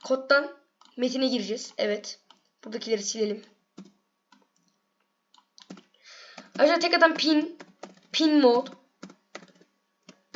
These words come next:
Bunların bağlı olduğu pini gösterecek. Ee, ilk üçe bağladık. Üç virgül output. Noktalı virgül.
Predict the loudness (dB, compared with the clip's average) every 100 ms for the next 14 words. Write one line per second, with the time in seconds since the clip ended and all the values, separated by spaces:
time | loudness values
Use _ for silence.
0 | -20 _ -20 -8 -2 4 4 6 6 6
1 | 6 4 0 -6 -6 -2 -2 -2 -4 -4
2 | -8 -10 _ _ -20 -20 -20 _ _ -6
3 | -2 0 0 -4 -14 _ _ _ _ -4
4 | -4 -2 4 8 10 8 4 -4 -4 0
5 | -2 -2 0 2 2 2 -2 -4 -6 -12
6 | -18 _ _ -20 -20 _ _ _ _ _
7 | _ -20 -20 -20 _ _ _ -20 _ -20
8 | -10 -4 0 6 6 4 0 0 0